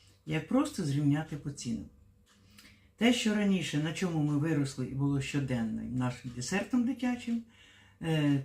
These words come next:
теперішнього часу можна віднести до, м, такого розряду золотих,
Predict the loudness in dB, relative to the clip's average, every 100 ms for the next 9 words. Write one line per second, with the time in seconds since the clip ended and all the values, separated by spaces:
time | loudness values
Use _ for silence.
0 | -2 -4 -2 2 2 0 0 4 4 4
1 | 0 -2 -2 -2 -2 0 0 2 0 0
2 | -2 -6 -2 -4 -4 -8 -10 _ -20 -20
3 | _ -4 4 4 4 -4 -12 -8 -2 0
4 | 2 2 0 0 0 -2 -4 -8 -18 _
5 | _ _ _ -2 4 4 4 0 0 0
6 | -4